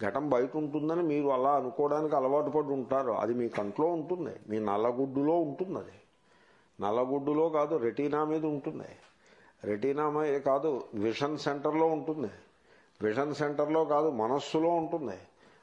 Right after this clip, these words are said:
మనస్సులో కాదు, చైతన్యంలో ఉంటుంది. మీ చైతన్యంలో ఉంటుంది అది. అప్పుడే అది ఉందని తెలుస్తుంది, లేకపోతే తెలియనే తెలియదు అసలు. కాబట్టి సకల జగత్తు మీ చైతన్యంలో ఉంటుంది,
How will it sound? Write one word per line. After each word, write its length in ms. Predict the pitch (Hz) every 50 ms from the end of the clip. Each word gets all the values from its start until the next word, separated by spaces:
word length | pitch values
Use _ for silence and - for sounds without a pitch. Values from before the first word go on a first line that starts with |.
| _ _ - -
మనస్సులో 600 | 104 113 131 151 143 - - 175 170 175 175 165
కాదు, 320 | 165 165 165 170 196 - - -
చైతన్యంలో 560 | 165 160 156 160 156 147 147 143 139 139 143 147
ఉంటుంది. 400 | 143 117 104 - 107 - 90 - - - - - _ - - _ _ _ _ _ _ _ - _ _ _ _ _ _ _ _ _ - -
మీ 120 | 107 117 - -
చైతన్యంలో 600 | 104 107 104 - 135 139 151 156 160 165 180 196
ఉంటుంది 400 | 190 165 151 151 208 226 240 196
అది. 180 | 123 - - -
అప్పుడే 560 | 120 117 - - - 151 160 180 214 208 196
అది 220 | 165 147 147 160
ఉందని 400 | 156 147 143 151 160 175 185 190
తెలుస్తుంది, 480 | 170 165 147 147 139 - - 175 151 127
లేకపోతే 320 | 120 120 123 147 156 165
తెలియనే 400 | 160 160 147 160 165 170 175 175
తెలియదు 340 | 165 165 165 170 170 160 165
అసలు. 300 | 156 - - 151 - - - - _ _ - - - - - - - _ _ -
కాబట్టి 340 | - 113 143 180 185 - 165
సకల 360 | 135 - 127 123 156 160 160
జగత్తు 500 | 147 127 123 123 123 156 156 - - -
మీ 160 | 247 233 220 214
చైతన్యంలో 680 | 185 156 185 185 185 202 190 190 190 180 175 175 170
ఉంటుంది, 420 | 160 143 120 104 113 - - -